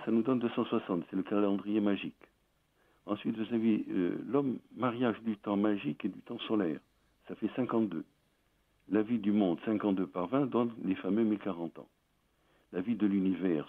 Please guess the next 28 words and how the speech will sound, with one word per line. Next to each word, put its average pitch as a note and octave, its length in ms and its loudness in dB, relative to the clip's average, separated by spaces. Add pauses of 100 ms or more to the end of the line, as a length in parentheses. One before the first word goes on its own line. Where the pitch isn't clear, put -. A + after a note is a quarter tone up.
soit E2 220 -2 (120)
cinq C3 240 0
mondes, D#2 340 2 (420)
mille, G#2 360 6 (400)
mille A2+ 180 2
quarante F#2+ 460 0
multiplié D#2 360 -6
par - 200 -16 (120)
cinq, B2 200 2 (360)
ça F2+ 80 -2
me E2 60 -2
fait A2 260 0
cinq F#2+ 100 2
mille G#2 180 6
deux F2 120 0
cents D#2 140 -12
ans. - 180 -18 (1120)
Donc, G#2+ 320 4
vous - 100 -14
voyez, G#2 480 2
on F#2+ 140 2
revient G2 480 2 (140)
donc E2 260 0 (180)
à F#2 100 -2
des F2 160 -4 (120)
choses E2+ 260 -4 (180)
tout F#2 180 -18
à E2+ 40 -14